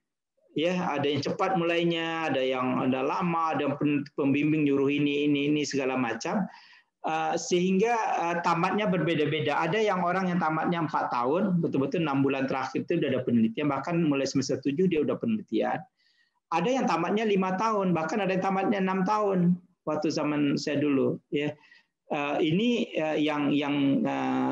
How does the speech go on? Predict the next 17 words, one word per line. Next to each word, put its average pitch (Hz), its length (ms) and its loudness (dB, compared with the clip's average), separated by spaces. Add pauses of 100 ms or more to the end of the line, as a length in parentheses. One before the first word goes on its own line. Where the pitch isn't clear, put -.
kalau 135 240 -2
saya 139 240 -4
lihat 180 160 0
di 143 40 0
Malaysia 143 360 -2
ini 185 160 0
nggak 123 240 -2
ada. 123 160 0
Di 147 80 0
Malaysia 160 320 -2
itu, 180 160 0
eh, 151 560 -2
sama 180 400 0
semua. 135 400 0
Misalnya 160 640 -2 (400)
penelitian 170 800 0
itu, 202 560 0